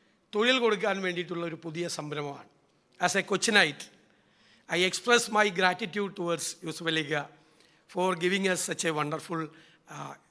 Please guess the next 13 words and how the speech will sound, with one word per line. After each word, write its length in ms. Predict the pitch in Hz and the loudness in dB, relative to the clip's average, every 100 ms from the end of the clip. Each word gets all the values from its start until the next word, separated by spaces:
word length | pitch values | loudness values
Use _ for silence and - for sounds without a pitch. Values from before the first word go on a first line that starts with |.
| - | -8
establishment. 680 | 165 175 160 151 - 107 - - _ _ - - _ _ _ _ _ _ _ _ _ - | 2 4 4 0 -4 -10 -16 -20 _ _ -20 -20 _ _ _ _ _ _ _ _ _ 2
ഞാൻ 220 | 214 233 | 6 8
ദീർഘമായി 520 | 220 233 220 247 240 240 | 6 6 6 8 8 6
പ്രസംഗിക്കുന്നില്ല. 760 | 220 - 208 185 180 147 123 - _ _ _ _ _ _ _ 185 | 0 2 2 4 0 -2 -6 -16 _ _ _ _ _ _ _ 0
അദ്ദേഹം 280 | 202 214 170 | 2 2 2
പറഞ്ഞു, 260 | 175 180 180 147 170 | 0 0 -4 -4 2
പ്രധാനപ്പെട്ടൊരു 520 | 180 220 208 202 196 | 4 4 4 0 -4
പോയിന്റ് 380 | 156 277 165 147 | -6 -8 -6 -6
പറഞ്ഞു. 220 | 135 135 | -8 -2
ഞാൻ 300 | 185 226 226 | 4 4 4
ഇന്നലെ 260 | 190 202 | -2 -2
ഒരു 140 | 190 175 | -2 -4
മീറ്റിങ്ങിൽ, 560 | 151 170 190 170 131 | -4 -6 -4 -6 -8